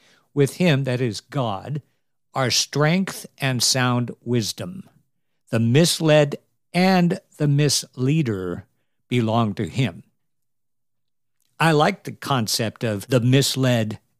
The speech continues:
and the misleader. No one can be misled without followers who are willing to be misled.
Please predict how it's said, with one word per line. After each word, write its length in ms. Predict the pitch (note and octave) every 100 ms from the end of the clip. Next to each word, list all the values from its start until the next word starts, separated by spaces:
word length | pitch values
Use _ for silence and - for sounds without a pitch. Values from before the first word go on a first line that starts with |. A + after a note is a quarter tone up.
| _ -
and 240 | C3 A#2
the 80 | A#2+
misleader. 840 | A#2 C3+ - A2+ A#2 A2+ F2 F#2 - _ _ _ _ _ _ _ _ _ _ C3
No 180 | C#3+ A3
one 200 | A#3+ G#3+
can 360 | - F3 F3
be 180 | D#3 D3+
misled 880 | C3+ C#3+ D3+ - B2+ C#3 G2 F#2+ F2 _ _ _ _
without 380 | - A#2+ C#3 C#3+
followers 800 | - D3+ D#3+ D3 A#2 A2+ A2 - _ _ -
who 120 | D3
are 160 | C3 B2
willing 400 | C#3+ D3+ C#3+ B2+
to 160 | D3+
be 560 | B2+ G#2+ G#3 B2+ E2+ _ -
misled. 800 | C3 A2+ - A#2+ A2+ F2 G#2